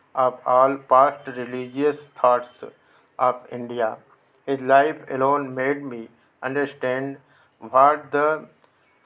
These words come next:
Shastra really meant and the whole plan, plan and scope of the old Shastras। वे भारत की समग्र अतीत धार्मिक भावनाओं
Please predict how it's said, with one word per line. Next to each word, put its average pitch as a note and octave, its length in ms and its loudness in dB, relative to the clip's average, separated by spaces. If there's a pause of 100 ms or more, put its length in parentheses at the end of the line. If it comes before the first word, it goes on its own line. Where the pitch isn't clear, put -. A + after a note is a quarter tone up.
Shastra C3+ 600 4
really C3 400 -6 (100)
meant C#3 320 -6 (380)
and C3 260 -2
the B2 180 -6 (320)
whole D3 260 4 (180)
plan, C3 300 2 (300)
plan C#3 420 2 (140)
and C3+ 200 -4 (1120)
scope D#3 520 0
of B2+ 240 2
the B2+ 140 2 (200)
old C3+ 340 0 (100)
Shastras। A#2 580 0 (1000)
वे D3+ 220 2
भारत C#3 600 2
की D#3 160 -4
समग्र C#3 1160 -2
अतीत D3+ 500 -4
धार्मिक C3 500 -2 (280)
भावनाओं B2+ 640 2